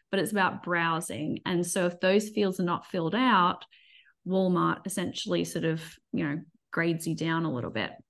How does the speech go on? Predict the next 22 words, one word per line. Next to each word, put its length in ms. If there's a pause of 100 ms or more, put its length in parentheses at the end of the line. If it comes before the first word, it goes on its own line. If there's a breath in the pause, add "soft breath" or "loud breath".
(480 soft breath)
So 120
this 180
is 80
a 80
really 560
substantial 960
difference, 440
and 80
a 60
big 240
thing 140
that 100
we 160
see 260
a 60
lot 140
of 120
brands 260
kind 160
of 80
skipping 560
through 600